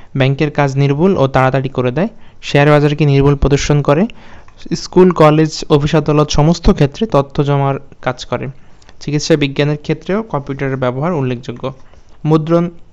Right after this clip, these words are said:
শিল্পে এক যুগান্তকারী পরিবর্তন এনে দিয়েছে কম্পিউটার। কম্পিউটারে ইন্টারনেট পরিষেবা গোটা পৃথিবীকে এনে দিয়েছে হাতের মুঠোয়।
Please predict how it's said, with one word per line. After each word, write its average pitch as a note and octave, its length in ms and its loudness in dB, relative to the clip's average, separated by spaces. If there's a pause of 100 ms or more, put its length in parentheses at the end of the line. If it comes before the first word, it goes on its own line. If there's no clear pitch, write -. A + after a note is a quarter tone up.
(960)
শিল্পে E3 380 0
এক C#3 340 -2
যুগান্তকারী E3 640 2
পরিবর্তন C#3+ 480 0
এনে C3+ 160 -2
দিয়েছে C3 340 -6
কম্পিউটার। C3 500 -4 (1160)
কম্পিউটারে E3 540 0 (540)
ইন্টারনেট E3+ 400 0
পরিষেবা D3 440 0
গোটা D#3 240 0
পৃথিবীকে D3+ 460 -4
এনে C#3+ 120 -4
দিয়েছে C#3+ 260 -6
হাতের C#3 260 -4
মুঠোয়। A#2+ 300 -8